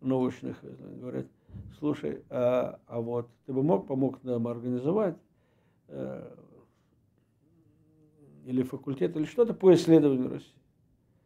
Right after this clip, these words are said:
Я говорю: «Я могу дать то, что я знаю, понимаю». Мне говорят: «Мы имеем в виду, ты деньги достать можешь?»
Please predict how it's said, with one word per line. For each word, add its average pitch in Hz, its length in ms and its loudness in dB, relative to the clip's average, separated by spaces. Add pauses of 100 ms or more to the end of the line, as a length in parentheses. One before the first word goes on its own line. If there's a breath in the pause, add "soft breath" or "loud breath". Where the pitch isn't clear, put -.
(800)
Я 123 100 -20
говорю: 127 260 -20 (640)
«Я 67 140 -18
могу 85 520 -8 (320)
дать 139 240 -4
то, 131 120 -4
что 127 200 -8
я 123 160 2
знаю, 117 300 0
понимаю». 120 540 0 (560)
Мне 143 160 -4
говорят: 123 320 -14
«Мы 139 80 -2
имеем 143 320 4
в 139 40 2
виду, 139 220 -2
ты 139 180 -12
деньги 131 440 4
достать - 520 -16
можешь?» 165 300 -14